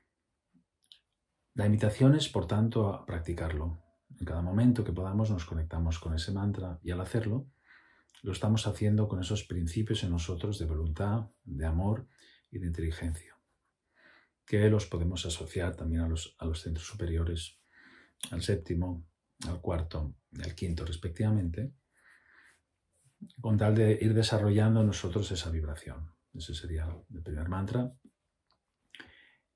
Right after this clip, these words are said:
El segundo es Om Namo Narayanaya. Este es, este es un mantra que se ha ido haciendo muy popular entre todos aquellos,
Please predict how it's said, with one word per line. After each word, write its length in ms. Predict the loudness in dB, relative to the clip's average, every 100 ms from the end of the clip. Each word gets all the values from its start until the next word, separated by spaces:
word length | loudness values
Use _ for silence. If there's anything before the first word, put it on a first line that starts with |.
| _
El 180 | 6 6
segundo 600 | 6 6 10 10 10 6
es 240 | 6 2 -2
Om 240 | 2 6
Namo 340 | 6 6 6
Narayanaya. 840 | 6 4 2 2 2 0 0 -4 -8 _
Este 300 | -8 -6 -6
es, 300 | -6 -10 -12
este 220 | -12 -10 -8
es 100 | -6
un 80 |
mantra 420 | -4 -4 -4 -6 -6
que 320 | -8 -10 -12 _ -20 _
se 200 | -12 -4
ha 40 | -2
ido 320 | -2 -4 -10 _ _ _ _
haciendo 220 | -4 6
muy 160 | 10 10
popular 480 | 8 0 2 6 6
entre 180 | 2 -4
todos 340 | -4 -4 -4
aquellos, 600 | -6 -4 -4 -6 -10